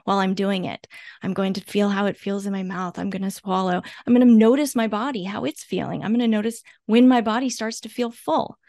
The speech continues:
so that I can stop when I'm about eighty percent full, so that I don't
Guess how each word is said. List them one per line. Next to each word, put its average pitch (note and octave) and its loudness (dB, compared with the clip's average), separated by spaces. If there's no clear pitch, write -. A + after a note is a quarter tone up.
so - -4
that A3 0
I G#3+ 0
can A3+ -2
stop C#4 -6
when F#3 -6
I'm F#3 -4
about G3 -6
eighty G3+ -6
percent G3+ -8
full, A3 -6
so - -10
that F#3+ -8
I F#3+ -4
don't G3 -8